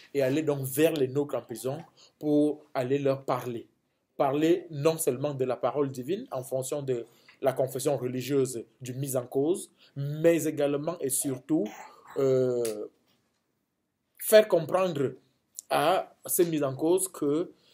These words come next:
la cause, sa cause n'est vraiment pas perdue, qu'elle peut être gagnée et qu'au sortir de là même, il peut retrouver un bonheur beaucoup plus que celui qui est resté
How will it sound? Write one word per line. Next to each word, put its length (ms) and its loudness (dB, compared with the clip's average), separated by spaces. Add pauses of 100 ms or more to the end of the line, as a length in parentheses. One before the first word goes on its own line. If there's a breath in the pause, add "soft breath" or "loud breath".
(280 soft breath)
la 280 -4 (200)
cause, 520 6
sa 140 4
cause 500 2
n'est 280 2
vraiment 440 0
pas 140 0
perdue, 540 -2 (460)
qu'elle 260 4
peut 180 8
être 300 6
gagnée 500 -2 (600 soft breath)
et 140 4
qu'au 220 8
sortir 480 4
de 100 0
là 160 4
même, 300 -4 (360)
il 200 -2
peut 340 2
retrouver 460 -4
un 80 -4
bonheur 360 -2
beaucoup 240 -4
plus 420 -4 (440 soft breath)
que 100 4
celui 380 0
qui 180 -4
est 40 2
resté 520 -6